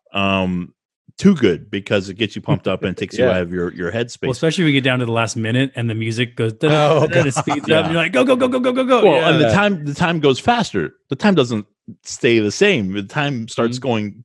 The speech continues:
Speaker 1: s-, ticks off the clock faster,
Speaker 2: Right.
Speaker 1: which is another, you know, genius move. But, um, I wish that, uh, unlike Alex Kidd,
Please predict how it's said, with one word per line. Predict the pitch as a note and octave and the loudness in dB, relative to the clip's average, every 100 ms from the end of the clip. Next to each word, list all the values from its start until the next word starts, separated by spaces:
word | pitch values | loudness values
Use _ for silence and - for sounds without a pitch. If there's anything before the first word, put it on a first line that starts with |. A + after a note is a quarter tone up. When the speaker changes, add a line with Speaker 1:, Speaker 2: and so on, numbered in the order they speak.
| _ | _
Speaker 1:
s-, | - - - | -20 -20 -2
ticks | F3 - | -2 -2
off | B2 - | -6 -6
the | |
clock | - A#2 G2 - | -6 -4 -4 -2
faster, | C#3+ D#3+ - E2 - _ A2 | -2 -2 -4 -6 -6 _ -6
Speaker 2:
Right. | G2 F2+ F2+ | -2 0 -2
Speaker 1:
which | F2 - - _ _ _ - E2 - | -4 -10 -18 _ _ _ -20 -14 -6
is | F#2 F#2 G#2 | -6 -4 -4
another, | G2 A#2+ D#3+ G2+ - _ | -2 0 0 0 -4 _
you | A2 | -8
know, | F#2 F2 | -8 -8
genius | F2+ G#2+ G2+ F#2 - | -6 -4 -2 -6 -6
move. | F2 D#2+ _ | -8 -8 _
But, | G#2 G#2 B2+ | -2 0 2
um, | A#2+ A2+ - | 2 0 -2
I | B2 | 0
wish | C#3+ F#3+ - - | 2 2 0 -4
that, | D#3 C3 - | -2 -2 0
uh, | B2 A2+ A2 G#2 - B2+ | 2 4 2 -2 -6 -6
unlike | B2+ C3+ A#2+ | -4 -2 0
Alex | A2 A2+ G2+ - | 2 2 0 -6
Kidd, | C#3 B2+ | -2 -2